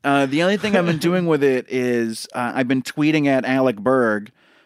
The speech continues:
who is, uh, he was the only person, I tweeted at pretty much everyone that was in the movie for a while, just 'cause I wanted, I was trying to tweet at people and email whoever I can, like, someone has to explain this movie to me as to why it happened,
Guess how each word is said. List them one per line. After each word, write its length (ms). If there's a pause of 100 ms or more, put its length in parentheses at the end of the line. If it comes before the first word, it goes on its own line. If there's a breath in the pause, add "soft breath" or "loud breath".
(120 soft breath)
who 300
is, 260
uh, 160
he 160
was 140
the 100
only 300
person, 400
I 100
tweeted 320
at 160
pretty 160
much 180
everyone 380
that 120
was 140
in 120
the 80
movie 400
for 180
a 60
while, 500 (340 soft breath)
just 220
'cause 100
I 100
wanted, 600 (540)
I 40
was 100
trying 180
to 60
tweet 240
at 100
people 280
and 80
email 360
whoever 400
I 80
can, 320
like, 240
someone 320
has 300
to 120
explain 480
this 160
movie 320
to 100
me 220
as 140
to 100
why 220
it 100
happened, 540